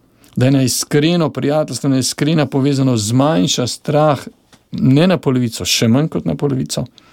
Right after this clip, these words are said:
A ne, in da so te poti mogoče ravno v današnjem času najbolj na ra-, mogoče še bolj na razpolago kot kdajkoli prej.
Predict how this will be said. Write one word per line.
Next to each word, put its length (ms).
A 80
ne, 80
in 80
da 80
so 160
te 180
poti 360
mogoče 400
ravno 280
v 140
današnjem 480
času 480
najbolj 580
na 120
ra-, 220
mogoče 400
še 160
bolj 220
na 40
razpolago 500
kot 220
kdajkoli 440
prej. 260